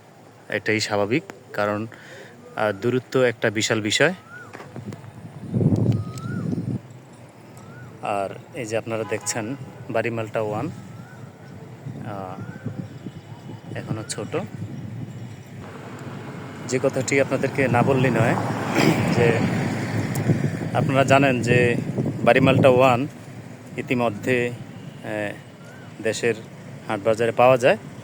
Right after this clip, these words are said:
আসলে সবুজের ছোঁয়া যেখানে থাকে,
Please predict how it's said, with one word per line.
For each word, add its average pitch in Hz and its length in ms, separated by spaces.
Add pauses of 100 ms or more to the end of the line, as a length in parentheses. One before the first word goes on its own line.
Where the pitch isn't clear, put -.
(580)
আসলে 160 520 (280)
সবুজের 151 640 (280)
ছোঁয়া 127 260
যেখানে 135 320
থাকে, 131 400